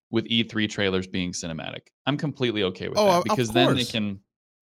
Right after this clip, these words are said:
Speaker 1: 'cause then they don't have to worry about showing off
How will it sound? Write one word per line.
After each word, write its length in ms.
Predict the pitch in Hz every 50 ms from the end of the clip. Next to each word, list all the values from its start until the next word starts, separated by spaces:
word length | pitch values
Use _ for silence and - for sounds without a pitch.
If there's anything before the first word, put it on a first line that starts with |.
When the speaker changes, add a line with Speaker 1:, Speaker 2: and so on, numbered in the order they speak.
| _ _ _ _
Speaker 1:
'cause 220 | - 143 123 107 98
then 200 | 131 143 156 160
they 100 | 160 156
don't 220 | 139 135 139 139
have 160 | 143 131 120
to 100 | - 120
worry 240 | 98 107 104 107 110
about 400 | 110 107 107 101 101 101 101 - _ _ _ _ _ _ -
showing 380 | - - - 107 107 107 107 107
off 180 | 104 101 101